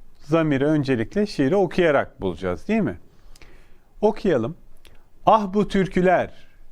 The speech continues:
köy türküleri. Dilimizin tuzu, biberi.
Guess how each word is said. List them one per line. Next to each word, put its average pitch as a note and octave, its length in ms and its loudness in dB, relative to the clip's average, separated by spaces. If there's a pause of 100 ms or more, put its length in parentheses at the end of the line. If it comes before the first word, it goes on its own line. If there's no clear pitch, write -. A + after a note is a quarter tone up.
(120)
köy F3+ 280 2
türküleri. F2+ 680 -6 (720)
Dilimizin A3 760 4
tuzu, E3+ 720 0
biberi. C3+ 580 0